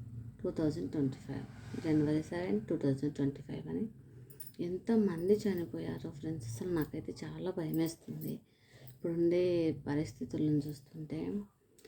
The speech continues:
ప్లీజ్, ఎవరైనా సరే దయచేసి బం-, బైకుల మీద స్-, స్పీడ్గా వెళ్ళొద్దండి. ఎందుకంటే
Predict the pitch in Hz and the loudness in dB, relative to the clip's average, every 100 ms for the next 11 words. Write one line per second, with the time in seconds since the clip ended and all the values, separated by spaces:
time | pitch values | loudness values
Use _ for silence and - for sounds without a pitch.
0 | - _ - 160 170 165 - 156 160 170 | -20 _ 0 2 2 0 -2 -2 0 -2
1 | 165 165 180 180 165 160 156 156 151 156 | -2 0 0 -2 -2 0 0 0 -2 -2
2 | - 151 160 - 165 - - - 165 160 | 0 0 0 -2 -2 -2 -6 -6 -4 0
3 | 160 - 156 151 156 160 160 151 156 156 | 0 0 2 2 2 2 2 -2 -2 -6
4 | - - - - - - - - - 156 | -8 -14 -16 -18 -20 -20 -20 -18 -2 0
5 | 151 165 160 151 147 143 - 143 143 147 | 0 0 0 2 2 0 -2 -6 -2 -2
6 | 135 - _ _ _ _ _ _ - - | -4 -6 _ _ _ _ _ _ -20 -20
7 | - - _ 160 160 160 160 147 147 156 | -20 -20 _ 0 2 2 2 0 2 -2
8 | 170 | -2